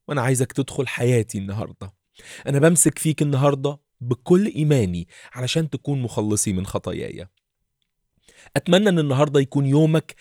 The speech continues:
اللي تاخد فيه القرار ده لو ما كنتش أخدته قبل كده. خليني أشجعك إنك تزور موقعنا، أعتقد إن ده هيساعدك توصل لقرار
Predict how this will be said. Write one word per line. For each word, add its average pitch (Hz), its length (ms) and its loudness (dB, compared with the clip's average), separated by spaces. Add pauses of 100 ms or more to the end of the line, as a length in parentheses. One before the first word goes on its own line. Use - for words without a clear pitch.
(180)
اللي 127 140 2
تاخد 190 260 -4
فيه 147 180 0
القرار 127 360 0
ده 135 260 2 (200)
لو 160 160 4
ما 180 100 0
كنتش 143 360 -6
أخدته - 380 -2
قبل 120 220 0
كده. 92 340 -4 (540)
خليني 214 360 2
أشجعك 151 680 0
إنك 120 200 -6
تزور 139 360 0
موقعنا، 127 580 2 (460)
أعتقد 123 420 -2
إن 104 160 -4
ده 123 60 -2
هيساعدك 117 540 -2
توصل 139 460 0
لقرار 143 480 2